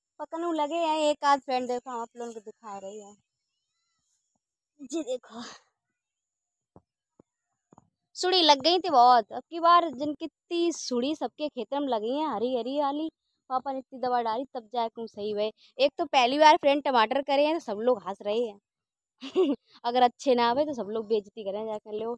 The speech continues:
शौक चढ़ दो टमाटर करने को", क्योंकि मेरे गाँव में बहुत लोग ज़्यादा टमाटर कर रहे हैं, तो पापा ने जाके अब की बार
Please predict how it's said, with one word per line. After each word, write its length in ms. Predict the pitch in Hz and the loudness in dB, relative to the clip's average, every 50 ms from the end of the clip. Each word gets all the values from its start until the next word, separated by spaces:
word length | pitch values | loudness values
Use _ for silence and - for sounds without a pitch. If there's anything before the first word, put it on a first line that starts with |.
| - _ | -10 _
शौक 220 | - 226 220 220 - - | -4 -2 -2 -2 -4 -8
चढ़ 100 | 190 185 | -12 -12
दो 80 | 196 240 - | -12 -12 -12
टमाटर 380 | 254 233 208 190 190 - 202 208 | -10 -8 -6 -8 -8 -8 -14 -16
करने 240 | - 202 202 196 190 | -10 -8 -8 -8 -8
को", 140 | - 196 | -10 -14
क्योंकि 420 | - _ _ _ _ - 226 - 233 | -20 _ _ _ _ -20 -12 -8 -6
मेरे 240 | 233 226 220 233 233 | -4 -2 0 0 0
गाँव 140 | 233 233 233 | 0 -2 0
में 60 | 226 | 0
बहुत 200 | 196 190 196 196 | 2 2 2 2
लोग 120 | 220 226 233 | 0 0 0
ज़्यादा 300 | 220 208 196 202 208 214 - - | 0 0 0 -2 -4 -6 -8 -6
टमाटर 320 | 214 202 185 185 - 208 - | -6 -6 -6 -6 -8 -12 -12
कर 180 | - 214 202 | -12 -10 -10
रहे 160 | 202 214 240 | -6 -4 -4
हैं, 100 | 262 254 | -4 -4
तो 120 | 240 - _ - | -6 -10 _ -20
पापा 220 | 190 - - 220 | -20 -16 -12 -8
ने 60 | 226 | -6
जाके 280 | 226 220 226 - 226 233 | -4 -4 -4 -4 -6 -8
अब 60 | - _ - | -8 _ -8
की 60 | 226 | -4
बार 220 | 214 226 220 220 | -2 -2 -2 -2